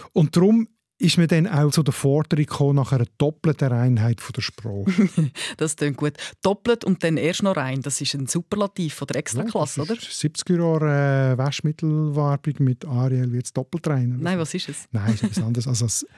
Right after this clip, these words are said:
Speaker 1: man soll keine Mischsprache reden, sondern sowohl reines Hochdeutsch wie reine Mundart.
Speaker 2: Was heisst rein?
Speaker 1: Ja, eben, das ist die Frage, was soll rein sein? Ist ein bisschen die Frage, mit was, was man es vergleicht, oder? Vergleicht man es, äh, mit seinem Grossvater oder Urgroßvater oder mit irgendeiner mittelalterlichen Quelle?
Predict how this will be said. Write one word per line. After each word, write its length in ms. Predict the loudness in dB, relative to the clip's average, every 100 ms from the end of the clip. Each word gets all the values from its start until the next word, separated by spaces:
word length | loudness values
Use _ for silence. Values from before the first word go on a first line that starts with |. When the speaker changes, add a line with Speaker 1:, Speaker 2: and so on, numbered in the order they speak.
| 2
Speaker 1:
man 120 | 2
soll 300 | 4 4 2 -2 _
keine 160 | 2 4
Mischsprache 520 | 4 2 0 2 2
reden, 200 | 0 0
sondern 340 | 0 2 2
sowohl 440 | 0 0 2 2 2
reines 540 | 2 2 4 4 2
Hochdeutsch 560 | 0 -2 -2 -6 -4 -2
wie 160 | -2 -2 _ 0
reine 480 | 2 4 4 4
Mundart. 500 | 2 0 -2 -4 -6 -12 -14
Speaker 2:
Was 180 | -10 -8
heisst 240 | -8 -8
rein? 340 | -8 -8 -12 -14 _ _ _ _ _ _ _
Speaker 1:
Ja, 180 | -2 2 4 4 2
eben, 200 | 0 0
das 160 | 2
ist 180 | 0 2
die 40 |
Frage, 260 | 2 2 2
was 160 | 0 2
soll 200 | 2 4
rein 240 | 4 4
sein? 140 | 4
Ist 80 | 4
ein 40 | 4
bisschen 160 | 2
die 100 | 2
Frage, 160 | 2 4
mit 120 | 2
was, 200 | 2 2
was 140 | 0 2
man 60 |
es 100 | 0
vergleicht, 520 | -2 -2 -2 0 -2
oder? 160 | -2 -2
Vergleicht 500 | -2 0 0 0 2
man 60 | 2
es, 220 | 2 0
äh, 120 | 2
mit 180 | 4 4
seinem 140 | 2
Grossvater 580 | 4 2 0 -2 0 -4
oder 160 | -2 2
Urgroßvater 720 | 2 2 0 0 0 -2 -2
oder 160 | 0 2
mit 200 | 2 2
irgendeiner 340 | 2 2 4
mittelalterlichen 760 | 4 2 2 0 2 -2 -6 -4
Quelle? 240 | 0 0